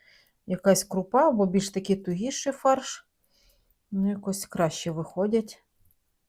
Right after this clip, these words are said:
краще формуються. Ну, але, звісно, перша перевага, що вони всі будуть однакового розміру. Тож, формую всі решта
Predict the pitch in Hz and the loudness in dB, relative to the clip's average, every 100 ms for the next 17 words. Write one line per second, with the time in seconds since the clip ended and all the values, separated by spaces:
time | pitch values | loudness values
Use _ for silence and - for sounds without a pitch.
0 | _ _ _ _ _ _ _ _ _ _ | _ _ _ _ _ _ _ _ _ _
1 | _ _ _ _ _ _ _ 180 175 - | _ _ _ _ _ _ _ -6 -6 -6
2 | - 165 185 175 165 160 - - 185 196 | -8 -8 -8 -6 -6 -6 -10 -10 -10 -10
3 | _ - - - - _ _ _ _ _ | _ -16 -16 -18 -20 _ _ _ _ _
4 | _ _ _ _ _ _ _ _ _ _ | _ _ _ _ _ _ _ _ _ _
5 | _ _ _ - 214 311 269 214 202 196 | _ _ _ -6 -2 4 6 8 6 4
6 | 165 190 240 - 220 202 202 196 185 190 | -2 2 2 2 0 6 6 6 0 2
7 | 185 190 226 247 254 - 175 175 175 - | 4 8 8 8 2 -2 -2 0 -2 -4
8 | 233 240 233 208 160 160 - 196 196 151 | -4 0 0 0 -2 -2 0 0 2 0
9 | 143 143 147 143 147 - _ _ _ - | -2 -4 -4 -6 -6 -10 _ _ _ -20
10 | _ _ _ _ _ _ - 170 165 - | _ _ _ _ _ _ -6 -4 -2 -6
11 | - - _ 208 196 175 156 147 147 - | -12 -20 _ 2 4 4 2 0 -4 -4
12 | 180 175 254 330 - 339 | -2 0 0 -2 -4 -4